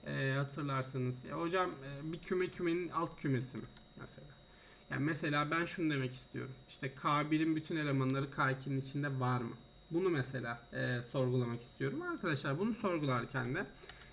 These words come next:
e, is subnet, e, hatta is subset, e, fonksiyonunu kullanıyorsunuz. Bakın true değeri döndü. Yani şunu demek istiyor bu.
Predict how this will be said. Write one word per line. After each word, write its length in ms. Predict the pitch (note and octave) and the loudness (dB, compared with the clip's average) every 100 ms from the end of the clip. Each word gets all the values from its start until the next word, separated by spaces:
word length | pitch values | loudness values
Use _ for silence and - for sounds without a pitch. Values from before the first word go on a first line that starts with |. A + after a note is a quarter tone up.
| - D3 | -10 -2
e, 300 | D3 D3 D3 F3 | -2 0 -4 -4
is 220 | G3+ - | -4 0
subnet, 400 | A3 G#3 D3 C3 - - - - - - | 0 2 2 2 -4 -16 -20 -20 -20 -8
e, 100 | C#3+ - - - - - - - E3 | -4 -4 -6 -10 -18 -18 -18 -18 -8
hatta 360 | D#3+ - C#3 C3+ | -8 -4 -4 -2
is 300 | D#3+ - - | -4 -6 -2
subset, 460 | D#3+ D3+ - C3+ B2+ - - | -2 -2 -4 -4 -4 -8 -12
e, 480 | C3+ C3 B2 B2 B2 B2+ C3+ - | -4 -2 0 -2 -4 -6 -6 -2
fonksiyonunu 560 | D#3+ C#3+ - B2+ A#2+ - | 0 0 0 0 0 -2
kullanıyorsunuz. 680 | D3+ C3+ B2 A2+ - G#2+ G3+ | 2 4 4 0 -2 -2 0
Bakın 280 | G3 - A3 - | -2 0 0 0
true 240 | G#3+ G#3 | 4 4
değeri 280 | E3+ D#3+ G3 | 6 4 4
döndü. 280 | E3+ B2+ B2 | 4 4 2
Yani 280 | D#3 F#3 F#3+ | 2 2 0
şunu 260 | G#3 F#3+ | 0 2
demek 240 | D#3+ B2 B2+ | 2 2 0
istiyor 340 | - B2+ A2+ | -8 -6 -4
bu. 120 | A2+ | -6